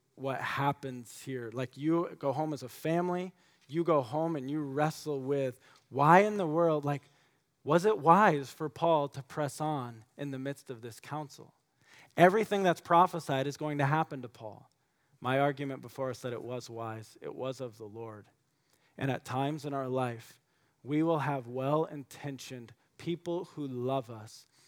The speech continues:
who are giving us counsel because they're motivated out of a desire, out of good things, out of love for us. They're motivated out of a desire to counsel us to whatever is most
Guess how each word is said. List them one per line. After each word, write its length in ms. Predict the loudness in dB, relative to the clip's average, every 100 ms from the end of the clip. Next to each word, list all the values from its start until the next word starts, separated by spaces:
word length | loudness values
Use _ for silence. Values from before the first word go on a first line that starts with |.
| _
who 160 | -4 -2
are 140 | 0
giving 440 | -2 -2 -2 -2 -4
us 160 | -6 -10
counsel 760 | -10 -2 0 -2 -6 -10 -12 -14 _ _ -10
because 320 | -6 -6 -6
they're 160 | -4 -2
motivated 600 | 2 2 4 4 4 4
out 140 | 2
of 100 | 0
a 60 | -8
desire, 480 | -12 -8 0 2
out 140 | 2 0
of 160 | -6
good 280 | 0 2 2
things, 320 | -2 -4 -2
out 140 | 2 2
of 80 | 2
love 260 | 2 2
for 160 | -2 -6
us. 200 | -6 -8 -20 -6
They're 120 | -2
motivated 600 | 0 0 2 4 4 6
out 120 | 6 4
of 140 | 0
a 80 | -4
desire 540 | -6 -6 0 2 0
to 80 | -4
counsel 580 | -8 -6 -6 -6 -6 -4
us 160 | -4
to 140 | -8 -8
whatever 400 | -2 0 -2 -4
is 160 | -8
most 280 | -10 -12 -12